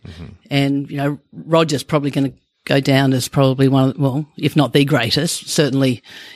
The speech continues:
Speaker 2: in the conversation, isn't he? Greatest tennis player of all time. You know, also Tony Roach coached him as well. So we've had a bit of a peek into that world, but it's, um, it,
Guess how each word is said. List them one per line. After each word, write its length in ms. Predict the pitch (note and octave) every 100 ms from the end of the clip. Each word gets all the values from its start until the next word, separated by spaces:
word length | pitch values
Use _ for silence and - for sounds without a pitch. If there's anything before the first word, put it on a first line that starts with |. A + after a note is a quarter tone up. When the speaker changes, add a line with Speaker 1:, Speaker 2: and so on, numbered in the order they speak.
| _
Speaker 2:
in 160 | D3 C#3
the 80 | C3
conversation, 640 | D3+ C3 B2 D3 C#3 C#3+
isn't 180 | C3 D#3
he? 100 | A#2+
Greatest 300 | C3 B2 A#2
tennis 220 | D3+ D3
player 200 | - B2
of 100 | A#2+
all 120 | C3+ B2+
time. 460 | D#3 D#3 B2+ A#2 _ _ - - - -
You 80 | D3
know, 100 | D3+
also 220 | C#3+ D3
Tony 320 | - E3 C#3+
Roach 300 | D#3 D3 -
coached 300 | D#3+ C#3+ -
him 160 | C4 F3+
as 140 | C3
well. 360 | G3+ G#3+ B2+ B2
So 340 | - D3+ C#3+
we've 220 | C#3+ D3
had 160 | D#3+ D3
a 100 | C#3
bit 380 | - - D3+ D#3+
of 80 | C#3
a 60 |
peek 320 | - F3+ D#3 D#3+
into 180 | D3+
that 220 | D3+ C3 C#3+
world, 360 | C#3+ C#3 C3 -
but 220 | D#3 - - - - _ _
it's, 400 | - F#3 - -
um, 480 | F#3 F3+ F3+ D3+ B2+ _
it, 160 | F3+